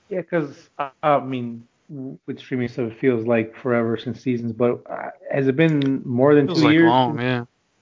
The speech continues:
Speaker 1: two?
Speaker 2: Um, I don't think more than two.
Speaker 1: Okay.
Speaker 2: Like a year,
Speaker 1: Uh,
Speaker 2: year and a half.
Speaker 1: shit. Okay. Yeah, I don't know.
Speaker 2: But,
Speaker 1: Hard to
Speaker 2: uh,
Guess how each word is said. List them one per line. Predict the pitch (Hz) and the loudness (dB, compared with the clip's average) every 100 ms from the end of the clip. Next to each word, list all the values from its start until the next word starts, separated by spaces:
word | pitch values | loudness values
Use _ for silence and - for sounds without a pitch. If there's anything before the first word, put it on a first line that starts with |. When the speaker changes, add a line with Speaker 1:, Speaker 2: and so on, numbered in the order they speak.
| _ _ - | _ _ -8
Speaker 1:
two? | 156 | 0
Speaker 2:
Um, | 139 147 151 151 147 147 - _ 151 | 2 4 2 -2 -4 -8 -12 _ -4
I | 160 | -2
don't | 143 | -2
think | 127 | -2
more | 127 123 | -2 -4
than | 117 | -4
two. | 113 131 123 - _ _ _ - _ _ _ 170 | -6 -4 -6 -10 _ _ _ -20 _ _ _ -8
Speaker 1:
Okay. | 139 - _ _ 120 113 | -8 -8 _ _ -12 -10
Speaker 2:
Like | 135 127 | -10 -6
a | |
year, | 120 117 117 | 0 2 2
Speaker 1:
Uh, | 120 | 0
Speaker 2:
year | 117 | -4
and | 113 | -4
a | |
half. | 110 117 117 _ - _ _ _ _ _ _ _ | -2 -2 -4 _ -20 _ _ _ _ _ _ _
Speaker 1:
shit. | - 104 - _ 160 | -18 -16 -16 _ -8
Okay. | 156 131 117 - - - | -6 -6 -8 -12 -14 0
Yeah, | 131 | 2
I | 120 | 4
don't | 113 | 2
know. | 113 - _ - - _ - | -4 -10 _ -20 -20 _ 0
Speaker 2:
But, | 131 123 120 | 4 4 0
Speaker 1:
Hard | |
to | 120 | -4
Speaker 2:
uh, | 117 117 117 113 | -2 -4 -4 -6